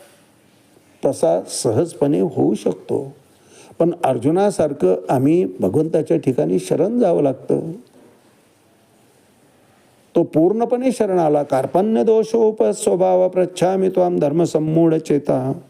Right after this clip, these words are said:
"यच्छ्रेय, माझ्याकरता हितकारक काय ते सांग देवा. यच्छ्रेयस्या निशितं ब्रूहि तन्मे, निश्चित असं माझं हितकारक काय, मी लढू का लढू नको?"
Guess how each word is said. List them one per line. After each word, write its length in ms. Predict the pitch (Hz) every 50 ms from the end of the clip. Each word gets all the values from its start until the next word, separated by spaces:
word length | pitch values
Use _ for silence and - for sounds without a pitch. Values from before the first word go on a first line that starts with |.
| _ _ - - - - - - - -
"यच्छ्रेय, 720 | 180 160 165 185 180 - - 214 220 220 233 240 233 220 170 - - - - - - - - - _ -
माझ्याकरता 540 | 143 147 156 180 190 180 196 202 180 214 214
हितकारक 680 | 175 123 139 147 - 185 196 202 202 214 240 233 - -
काय 180 | 240 220 214 202
ते 180 | 208 214 196
सांग 280 | - - 175 170 165 160
देवा. 220 | 147 143 131 113 101 - - - - - _ _ _ _ _ _ _ _ _ _ _ _ _ _ _ _ _ _ _ _ _ _ - -
यच्छ्रेयस्या 840 | - - 156 165 - - 185 202 202 202 208 190 - 202 196 196 202
निशितं 560 | 196 196 185 - 202 190 196 196 190 190 185
ब्रूहि 260 | 180 180 160 170 175
तन्मे, 420 | 170 - 165 165 165 160 160 147 123 113 104 - - - - -
निश्चित 540 | 120 120 139 156 151 - - 226 214 180 208
असं 200 | 196 160 196 196
माझं 240 | 190 190 180 185
हितकारक 600 | 185 156 143 135 175 151 165 165 160 156 156 - -
काय, 220 | 143 131 120 107
मी 200 | 104 110 113 123
लढू 260 | 131 143 156 180 202
का 140 | 196 220 214
लढू 240 | 202 196 190 180 175
नको?" 300 | 151 127 104 - -